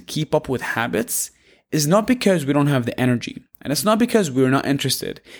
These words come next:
It's not because we can't do it. It's not because of any of these things. In fact, the main reason we can't keep up, you know, we can't build new habits is because we aim too high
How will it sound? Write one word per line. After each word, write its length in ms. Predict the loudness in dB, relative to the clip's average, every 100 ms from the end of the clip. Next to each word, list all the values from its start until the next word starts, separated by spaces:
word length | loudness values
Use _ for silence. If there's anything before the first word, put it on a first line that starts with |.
| -8
It's 120 | -2
not 140 | 0 2
because 300 | 2 0 0
we 100 | -2
can't 380 | -2 -4 -2
do 120 | 2 4
it. 80 |
It's 140 | 2 0
not 140 | -2
because 240 | 0 0 -2
of 100 | -2
any 220 | 0 2
of 120 | 0
these 160 | -4 -10
things. 340 | -8 -10 -12 _ -20 -20 -8
In 100 | -2
fact, 400 | 0 0 -2 -8 _ _ _ -2
the 80 | 0
main 400 | 2 4 4 4
reason 500 | 2 0 -2 -6 -12 _ _ _
we 200 | 0 0
can't 340 | 2 2 2 0
keep 260 | -4 0
up, 260 | 0 -2 -8 _
you 120 | -2
know, 100 | -2
we 160 | -2 -6
can't 460 | -4 0 0 0 2
build 280 | 4 2
new 140 | 0 -4
habits 480 | -2 -4 0 -2 -2
is 140 | -8
because 360 | -6 -2 -2 -4 -12 -20 _
we 640 | -10 -2 0 2 0 -4 _ _
aim 440 | 2 4 4 2 -2 _ _ 0
too 320 | 2 4 4
high 480 | 4 2 2 0